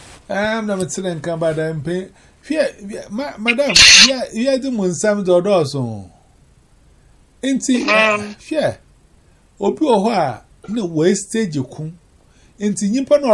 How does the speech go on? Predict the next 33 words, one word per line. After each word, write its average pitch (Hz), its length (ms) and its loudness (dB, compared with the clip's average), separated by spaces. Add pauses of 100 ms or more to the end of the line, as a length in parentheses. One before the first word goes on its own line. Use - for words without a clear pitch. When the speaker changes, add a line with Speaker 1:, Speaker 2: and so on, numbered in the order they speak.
(100)
Speaker 1:
ɔrekapata 202 500 0
no 180 120 -4
wɔde 147 140 2
ada 143 360 4
abɔ 127 280 2
no. 98 80 -10 (560)
Robert 226 280 10
Mensah. 202 520 2 (200)
Speaker 2:
Mm, 254 120 -6
mm. 233 580 2
Speaker 1:
Ro-, 220 120 2 (100)
Robert 269 260 10
Mensah, 214 580 2
yɛ 202 160 6 (180)
Speaker 2:
Aye, 285 220 8
Speaker 1:
nkɔkɔ 220 80 10
bi 196 120 8
no 180 140 2
wɔɔko 185 460 4
no. 147 220 -4 (260)
Ɔrekapata 185 580 4
wɔwɔ 160 320 4
no 135 60 -2
second. 262 320 4
Speaker 2:
Eh, 330 300 0
nkɔkɔ 285 260 -6
bi 370 140 -10
no 247 580 -4
wɔɔko. 226 340 -4 (720)
Ɔsi 302 220 4
kɔmti - 360 -2
seven 208 380 4
park 226 260 6